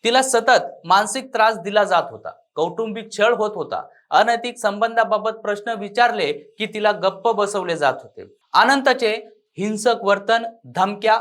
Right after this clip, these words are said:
मानसिक दडपण या सर्वांमुळेच ती तणावात गेली आणि तिचा मृत्यू हा नुसता आत्महत्येचा प्रकार नाही, तर त्यामागे खोल कट कारस्थानं आहेत, असा दावा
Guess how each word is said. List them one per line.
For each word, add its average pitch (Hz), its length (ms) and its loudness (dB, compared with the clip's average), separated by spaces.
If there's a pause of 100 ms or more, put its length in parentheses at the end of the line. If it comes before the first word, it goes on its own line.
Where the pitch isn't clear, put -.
(140)
मानसिक 180 520 -2
दडपण 180 420 0 (240)
या 208 140 2
सर्वांमुळेच 208 920 0 (220)
ती 214 260 -6
तणावात 196 360 4 (100)
गेली 147 480 -10
आणि 165 200 -2
तिचा 170 320 -4
मृत्यू 151 600 -8 (180)
हा 147 100 4
नुसता 185 440 -4
आत्महत्येचा 202 920 -2
प्रकार 196 460 0
नाही, 131 440 -8 (200)
तर 147 160 0
त्यामागे 139 760 -2
खोल 170 260 -4
कट 170 320 -4
कारस्थानं 165 680 -2
आहेत, 104 280 -6 (400)
असा 156 260 2
दावा 151 420 2